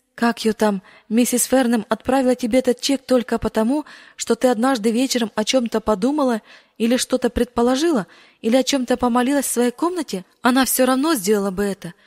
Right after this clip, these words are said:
Все это совпадение. Вполне естественно, что, услышав о нашей миссии, ей захотелось сделать пожертвование, и с ее стороны это действительно очень мило. Надеюсь, мы действительно сможем потратить эти деньги на лошадь».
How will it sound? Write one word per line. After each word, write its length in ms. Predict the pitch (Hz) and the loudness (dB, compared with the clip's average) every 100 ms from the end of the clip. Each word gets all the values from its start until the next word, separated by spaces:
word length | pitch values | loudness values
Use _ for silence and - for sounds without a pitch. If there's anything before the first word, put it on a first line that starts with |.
| - _ | -20 _
Все 260 | - - 294 269 | -4 -2 0 -2
это 180 | 247 | -4
совпадение. 760 | 233 247 - 254 214 220 156 147 _ _ _ _ | -4 -4 -2 -2 0 -4 -4 -16 _ _ _ _
Вполне 420 | _ 214 240 302 | _ 0 0 2
естественно, 600 | 226 - 277 349 - 190 | 0 -2 -4 -4 -4 -6
что, 180 | 185 - | -6 -4
услышав 400 | 220 233 240 220 - | -4 0 0 -2 -4
о 80 | |
нашей 300 | 214 220 - | -2 -2 -2
миссии, 380 | 220 277 - 220 - - - - | -2 -2 -2 -4 -6 -20 -16 -2
ей 140 | 233 | 0
захотелось 600 | 226 269 247 254 262 - - | 2 0 0 2 2 0 -6
сделать 400 | 175 208 247 - | -4 0 0 0
пожертвование, 840 | 226 247 - 277 254 196 165 160 _ - - _ | -2 -2 0 0 2 -2 -4 -12 _ -20 -20 _
и 100 | 240 | -2
с 100 | - | 0
ее 140 | 247 254 | 0 0
стороны 380 | - 247 254 | 0 0 2
это 180 | 330 240 | 0 -2
действительно 640 | 196 226 - 302 294 285 - | -2 -4 -2 -2 0 -4 -2
очень 320 | 220 - 226 | -2 -2 -2
мило. 320 | 220 180 165 _ _ _ _ _ _ _ | -2 -4 -8 _ _ _ _ _ _ _
Надеюсь, 480 | 196 240 226 320 - | -2 0 2 0 2
мы 120 | 226 | -2
действительно 680 | 196 214 - 196 311 311 311 | 0 -2 -2 -2 0 -2 -2
сможем 460 | - 233 277 285 - - - - | -2 -2 -2 -2 -6 -18 -12 -4
потратить 500 | - 226 233 220 220 | -2 0 0 0 -2
эти 180 | 220 | -2
деньги 300 | 185 233 208 | 0 0 0
на 160 | 220 240 | 0 0
лошадь». 440 | 233 175 165 - | -2 -4 -8 -10